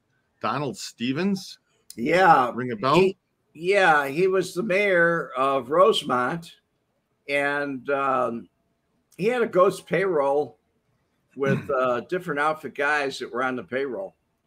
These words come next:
Speaker 2: that worked for him as a city inspector, building inspector. Uh, Jeeps was one, Didino. He was on a ghost payroll. And even, even though he was in prison for, like, three and a half years,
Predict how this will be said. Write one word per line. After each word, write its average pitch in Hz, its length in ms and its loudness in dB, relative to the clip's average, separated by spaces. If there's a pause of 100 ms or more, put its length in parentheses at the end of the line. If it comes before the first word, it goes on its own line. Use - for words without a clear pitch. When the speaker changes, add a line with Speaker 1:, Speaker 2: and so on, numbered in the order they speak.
(260)
Speaker 2:
that 123 180 -4
worked 139 280 -4
for 131 180 -4
him 127 180 -4
as 104 180 -6
a 104 120 -6
city 160 320 -4
inspector, 135 540 -4
building 135 400 -2
inspector. 131 800 -4 (600)
Uh, 127 320 0
Jeeps 220 420 -2
was 131 180 -4
one, 107 240 -6 (320)
Didino. 160 500 -2 (1000)
He 160 80 -6
was 170 140 -4
on 175 120 0
a 151 60 0
ghost 151 320 0
payroll. 147 300 -2 (160)
And 185 140 2
even, 277 460 0
even 277 360 0
though 247 160 4
he 226 140 6
was 190 220 2
in 180 180 0
prison 185 600 4 (640)
for, 156 120 -2
like, 147 240 2
three 196 160 0
and 202 80 0
a 185 120 2
half 185 180 -2
years, 226 380 2